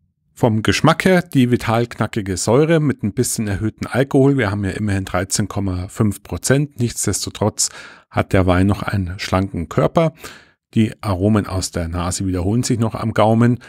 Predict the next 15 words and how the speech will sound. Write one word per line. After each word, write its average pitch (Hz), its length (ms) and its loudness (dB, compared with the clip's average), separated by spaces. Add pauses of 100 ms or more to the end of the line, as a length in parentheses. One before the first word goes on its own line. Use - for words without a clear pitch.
(160)
haben 101 200 0
aber 98 320 0
eine 95 300 0
relativ - 600 -2
hohe 101 200 4
Intensität 104 840 -2 (300)
und 131 240 0
den 123 80 2
Abgang 95 480 0
würde 90 160 4
ich - 220 -4
als 98 340 -4 (100)
mittellang 98 600 -2 (120)
beschreiben. 87 640 -8 (1300)
Der 110 400 2